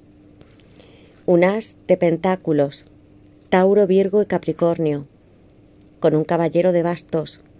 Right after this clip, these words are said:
Sagitario y Escorpio. Amigos, como veis, las barajas son diferentes, pero ¿qué veis aquí? Alguien que se abre con una V de victoria, como hace el carro Cáncer,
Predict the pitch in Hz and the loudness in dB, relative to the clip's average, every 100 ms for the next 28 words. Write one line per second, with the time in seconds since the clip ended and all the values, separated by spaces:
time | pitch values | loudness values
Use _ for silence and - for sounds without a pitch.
0 | - - - 165 156 156 156 160 175 165 | -20 -12 -8 -6 -6 -2 0 2 0 -2
1 | - - 170 170 160 151 - - - - | -4 -4 -2 -2 -2 -4 -4 -20 -20 -20
2 | _ _ _ _ - - - - - _ | _ _ _ _ -20 -20 -20 -20 -20 _
3 | - - _ _ - _ - 175 170 151 | -20 -20 _ _ -20 _ -4 0 2 0
4 | 147 - - - _ - _ _ - - | -6 -14 -20 -20 _ -20 _ _ -20 -6
5 | 185 170 160 185 214 190 165 151 - 147 | 0 2 4 4 2 0 0 0 -4 -4
6 | 156 196 165 151 151 151 151 147 151 - | -4 -6 -4 -4 -4 -2 -2 -4 -8 -4
7 | 175 165 202 196 190 185 180 175 208 254 | -4 -2 -4 -2 -2 -2 -6 -6 -8 -8
8 | _ - _ - - - _ _ _ _ | _ -20 _ -20 -20 -20 _ _ _ _
9 | - 165 160 156 175 175 180 - 185 180 | -8 -2 0 2 0 0 -4 2 2 2
10 | 165 160 170 160 165 165 175 202 190 175 | 0 -2 -2 0 0 2 2 2 2 0
11 | - - 196 196 175 170 151 - _ _ | -4 0 4 4 4 0 -2 -14 _ _
12 | _ _ _ - 165 160 185 180 - 175 | _ _ _ -2 0 0 2 0 0 0
13 | 185 - 175 - 180 180 - 165 151 | 0 0 -2 0 2 0 0 -4 -4